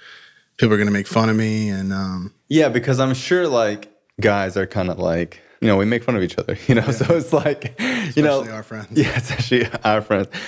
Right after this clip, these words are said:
Speaker 2: Yeah, like, when you do something like that, there's gotta be that fear of, like, people are gonna be like, "Oh, look at Kev trying to be like some,
Speaker 1: <laughs>
Speaker 2: some
Speaker 1: Yeah.
Speaker 2: Facebook person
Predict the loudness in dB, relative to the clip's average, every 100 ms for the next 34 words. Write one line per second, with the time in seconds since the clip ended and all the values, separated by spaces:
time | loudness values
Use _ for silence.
0 | -14 0 2 4 2 0 0 0 0 0
1 | 0 2 0 0 0 0 -4 0 0 2
2 | 0 2 2 0 0 0 2 2 0 0
3 | -2 0 2 2 -2 0 0 2 2 0
4 | 0 -2 0 0 2 0 0 0 0 0
5 | 2 2 4 2 4 2 4 2 0 -4
6 | -6 -4 2 2 2 2 0 0 2 0
7 | 2 0 0 0 0 0